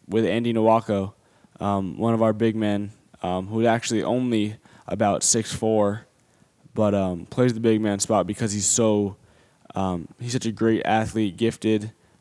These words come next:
um, great frame, and really strong. You know, Coach Toe, uh, another one of our assistant coaches, is always on him to be tougher, work harder, um, because he has the potential, the the potential to be really dominant on the boards.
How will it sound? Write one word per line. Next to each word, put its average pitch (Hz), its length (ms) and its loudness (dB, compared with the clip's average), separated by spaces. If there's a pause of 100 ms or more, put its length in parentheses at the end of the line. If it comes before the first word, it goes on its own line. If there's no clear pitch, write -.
(120)
um, 92 440 -4 (300)
great 113 260 0
frame, 117 760 -4
and 104 160 -6
really 110 160 2
strong. 107 440 -2
You 107 80 -2
know, 104 140 0
Coach - 360 -4
Toe, 117 420 2 (460)
uh, 104 160 -2
another 117 260 2
one 120 120 2
of 113 60 2
our 113 80 4
assistant 113 340 -4
coaches, 117 280 0
is 95 100 -6
always 113 280 2
on 107 180 2
him 110 100 -4
to 101 80 -4
be 104 120 -2
tougher, 107 480 -2
work 107 220 -2
harder, 107 540 0 (520)
um, 101 280 0
because 117 240 0
he 117 60 2
has 113 100 4
the 107 80 -2
potential, 104 320 -4 (220)
the 104 120 -12 (420)
the 104 120 -2
potential 110 600 -2
to - 120 -8
be 98 120 0
really 107 220 2
dominant 101 420 0
on 95 100 -6
the 95 80 -4
boards. 95 520 -2